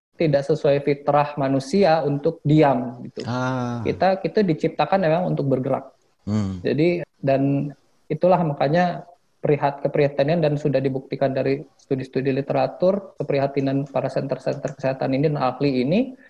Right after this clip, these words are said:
Speaker 1: orang manusia sekarang itu malas bergerak, jadi sedentary ya.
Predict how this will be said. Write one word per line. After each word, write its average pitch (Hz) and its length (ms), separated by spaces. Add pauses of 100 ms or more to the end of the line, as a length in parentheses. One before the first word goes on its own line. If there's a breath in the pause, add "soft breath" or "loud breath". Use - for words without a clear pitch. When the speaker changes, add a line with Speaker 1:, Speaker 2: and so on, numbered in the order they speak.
(260 loud breath)
Speaker 1:
orang 151 400
manusia 147 400
sekarang 143 400
itu 190 320
malas 143 400
bergerak, 135 640
jadi 143 160
sedentary 135 720 (160)
ya. 147 240